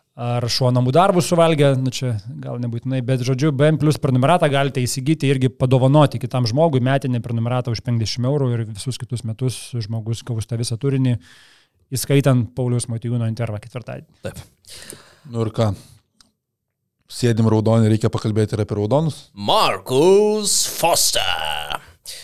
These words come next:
Speaker 2: Marcusas Fosteris tapo lapkričio mėnesio Čempionų lygos, e, naudingiausiu žaidėju. Tarp kitko, įdomus dalykas,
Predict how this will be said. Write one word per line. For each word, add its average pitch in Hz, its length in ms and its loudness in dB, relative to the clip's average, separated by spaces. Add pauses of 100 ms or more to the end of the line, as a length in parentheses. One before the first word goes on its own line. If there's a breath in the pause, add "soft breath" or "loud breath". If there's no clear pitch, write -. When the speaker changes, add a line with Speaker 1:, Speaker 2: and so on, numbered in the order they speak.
(160 loud breath)
Speaker 2:
Marcusas 175 500 0
Fosteris 185 480 -2
tapo 160 460 -2
lapkričio 135 500 -6
mėnesio 147 400 -2
Čempionų 120 460 -4
lygos, 139 400 -2
e, 107 180 -4
naudingiausiu 101 560 -6
žaidėju. 104 380 -6 (160)
Tarp 110 180 -10
kitko, 143 160 -8
įdomus 131 240 -4
dalykas, - 320 -6